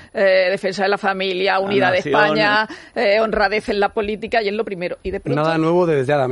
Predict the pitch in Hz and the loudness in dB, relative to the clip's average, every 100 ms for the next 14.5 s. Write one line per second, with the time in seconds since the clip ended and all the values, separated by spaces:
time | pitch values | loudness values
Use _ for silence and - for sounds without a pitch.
0 | 120 - - 294 135 135 165 - 220 196 | -2 -2 0 0 0 0 -2 -2 -2 -2
1 | 165 - 135 127 127 262 254 247 247 294 | -4 -6 -4 -2 -2 0 0 -2 0 -2
2 | 302 370 - 339 320 349 370 - _ - | -2 -6 -4 -6 -4 -2 -4 -6 _ -12
3 | 247 233 202 180 - 214 175 127 - 170 | -6 -4 -4 -4 -6 -6 -8 -12 -14 -14
4 | - 196 - 254 277 285 302 302 311 _ | -8 -8 -6 -4 -2 0 0 0 -2 _
5 | - 202 208 233 233 262 269 277 320 _ | -14 -4 -2 0 -2 -4 -4 -4 -6 _
6 | 208 185 165 170 190 254 262 269 294 269 | -6 -6 -6 -10 -8 -6 -6 -8 -8 -8
7 | 302 - 202 - _ - - 196 - _ | -10 -8 -10 -10 _ -16 -8 -6 -8 _
8 | _ - - 190 196 226 247 254 254 240 | _ -18 -10 -10 -8 -8 -8 -4 -4 -4
9 | 208 196 180 - 233 247 202 226 262 - | -4 -4 -4 -6 -4 -6 -4 -4 -4 -12
10 | - - - - - 240 107 - - - | -20 -20 -20 -20 -16 -14 -12 -12 -14 -8
11 | 415 - - 226 - - - 233 - 381 | -4 -4 -4 -8 -8 -10 -6 -6 -6 -10
12 | - 240 214 - 196 190 175 233 392 - | -6 -6 -6 -4 -4 -2 -2 -2 -4 -6
13 | 202 151 - 202 202 285 285 - 190 160 | -8 -8 -4 -2 -2 -4 -6 -6 -4 -4
14 | 226 247 - 262 | -4 -6 -2 -2